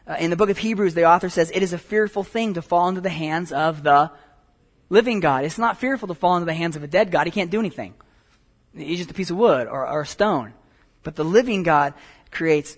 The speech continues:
fear. And he's not only the living God, but he's the God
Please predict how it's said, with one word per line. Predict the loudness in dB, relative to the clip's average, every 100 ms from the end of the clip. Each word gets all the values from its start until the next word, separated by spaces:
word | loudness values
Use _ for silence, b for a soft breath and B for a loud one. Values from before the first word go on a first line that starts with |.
| _
fear. | _ -4 -4 -4 -10 _ _ _ _ _ B B B
And | -4
he's | 4
not | 6 8
only | 6 4 2 0 -4
the | -8 0 2
living | 4 2 2 0
God, | 6 8 10 8 4
but | -4
he's | -4 -4
the | -2
God | 2 8 8 8